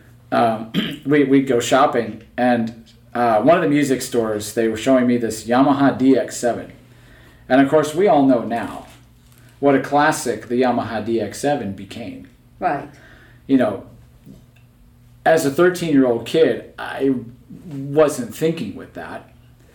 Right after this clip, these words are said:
Speaker 2: Yeah.
Speaker 1: You know, I saw that, and I saw this Casio, and I was like, "Well, this Casio one, I think that one seems a little cooler to me," so I bought that.
Speaker 2: Oh,
Speaker 1: But
Speaker 2: well, what was cool about it?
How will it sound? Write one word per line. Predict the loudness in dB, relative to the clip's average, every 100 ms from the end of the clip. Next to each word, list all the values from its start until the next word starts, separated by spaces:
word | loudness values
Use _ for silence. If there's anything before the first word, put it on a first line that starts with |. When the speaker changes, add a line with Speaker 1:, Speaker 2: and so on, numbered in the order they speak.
| -16
Speaker 2:
Yeah. | -2 2 4
Speaker 1:
You |
know, | 4 4
I | 2
saw | 4 4 6
that, | 6 4 4
and | 0
I | -2
saw | 2 2
this | 2 -2
Casio, | 0 2 2 2 0 0 -2
and | -2 -4 -6 -6
I |
was | -4 -2
like, | -4 -4
"Well, | -4 -4
this | -2 -4 -4
Casio | 0 0 0 -2 -2
one, | -2 -6 -8 -10
I | -6 -6
think | -6 -8 -8 -2
that | 0 2
one | -2
seems | 0 0 0
a | -2
little | -4
cooler | -2 0 0
to | -4 -6
me," |
so | -6 -4 -2
I |
bought | 0 0 0
that. | -2 -4 -14 -20 -20 -20 -20 -18 -2
Speaker 2:
Oh, | 0 4
Speaker 1:
But | 4 4 2 -6
Speaker 2:
well, | -2 -2
what |
was | -2 -4
cool | -2 0
about | 0 -2 -6
it? | -8 -12